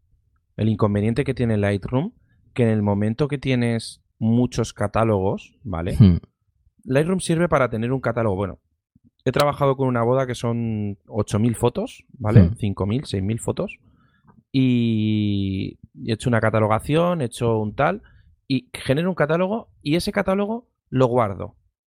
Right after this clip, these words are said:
Speaker 1: Y cuando vuelva a trabajar con esa, con ese evento, lo abro y sigo trabajando con él, y lo cierro, y, y luego me voy a otro catálogo y abro otro. Lo que tiene Photostation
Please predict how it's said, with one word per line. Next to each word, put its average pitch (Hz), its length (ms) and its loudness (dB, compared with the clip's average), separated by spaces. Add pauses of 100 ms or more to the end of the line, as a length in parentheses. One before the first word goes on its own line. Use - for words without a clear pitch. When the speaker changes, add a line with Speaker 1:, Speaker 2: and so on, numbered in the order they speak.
(640)
Speaker 1:
Y 131 100 -4
cuando 135 260 2
vuelva 180 220 0
a - 20 -2
trabajar 175 420 -4
con 120 180 -4
esa, 135 520 -2
con 117 160 0
ese 143 260 0
evento, 170 580 -2
lo 107 320 2
abro 160 440 0 (480)
y 131 140 -2
sigo 131 280 2
trabajando 117 520 -2
con 117 140 -2
él, 160 200 -6
y 120 120 -2
lo 110 120 2
cierro, 143 500 0
y, 113 320 -6
y 117 120 -2
luego 131 180 2
me 139 100 0
voy 127 140 2
a 139 80 0
otro 131 160 -4
catálogo 127 420 0
y 110 40 0
abro 107 200 -2
otro. 101 200 -10 (320)
Lo 117 160 -2
que 120 80 0
tiene 143 880 0 (300)
Photostation 127 800 -2